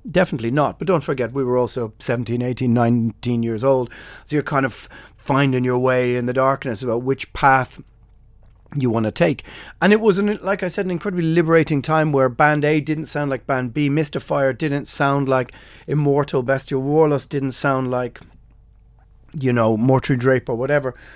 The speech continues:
Um, and bands were very, very specifically individual, that I think is something that is lost in the modern metal scene, or especially in the modern black metal scene sometimes.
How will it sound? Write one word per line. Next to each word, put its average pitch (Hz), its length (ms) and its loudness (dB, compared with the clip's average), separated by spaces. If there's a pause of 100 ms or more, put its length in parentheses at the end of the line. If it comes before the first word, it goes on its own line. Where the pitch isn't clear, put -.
(380)
Um, 143 340 -2
and 151 140 -2
bands 185 300 0
were 147 80 -4
very, 175 400 -2
very 151 180 6
specifically 151 560 -2
individual, 139 440 0
that 160 100 -2
I 156 40 0
think 208 220 -8
is 185 80 -6
something 160 240 -6
that 139 60 -2
is 127 120 -6
lost 135 380 2
in 131 80 -2
the 120 60 2
modern 123 320 2
metal 123 260 -2
scene, 120 180 -6
or 117 40 -8
especially 135 360 -6
in 127 60 -4
the 127 60 -6
modern 123 320 -4
black 139 260 -6
metal 117 220 -4
scene 120 220 -4
sometimes. 117 460 -4